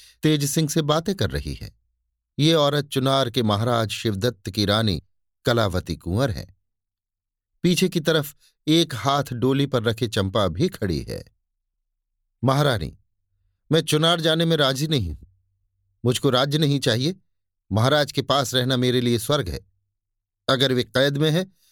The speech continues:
तो मेरे पैर में भी बेड़ी डाल दो, मगर उन्हीं के चरणों में रखो।" तेज सिंह, नहीं, मैं ये नहीं कहता कि जरूर आप भी उसी कैद खाने में जाइए जिसमें महाराज हैं। आपकी खुशी हो तो चुनार जाइए,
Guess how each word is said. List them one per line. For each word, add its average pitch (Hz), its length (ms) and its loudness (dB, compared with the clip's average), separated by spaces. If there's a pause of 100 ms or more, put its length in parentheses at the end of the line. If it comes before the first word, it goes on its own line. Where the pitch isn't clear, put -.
(160)
तो 143 60 4
मेरे 139 260 2
पैर 143 300 0
में 139 180 2
भी 147 120 0
बेड़ी 127 280 2
डाल 117 260 2
दो, 101 100 2
मगर 104 380 0 (300)
उन्हीं 151 260 4
के 135 120 0
चरणों 131 380 0
में 143 120 0
रखो।" - 320 -8 (840)
तेज 110 220 2
सिंह, - 320 -10 (840)
नहीं, 143 360 2 (420)
मैं 123 100 2
ये 120 280 2
नहीं 160 220 2
कहता 151 340 0 (460)
कि 151 240 0 (160)
जरूर 151 400 2
आप 135 240 0
भी 123 200 0
उसी 160 200 -2
कैद 123 320 0
खाने 117 280 0
में 107 140 0
जाइए 123 400 0 (280)
जिसमें 143 220 0
महाराज 156 460 0
हैं। - 140 -12 (600)
आपकी 92 300 -2
खुशी 160 300 0
हो 190 140 2
तो 190 120 -2
चुनार 190 320 0
जाइए, 69 360 -6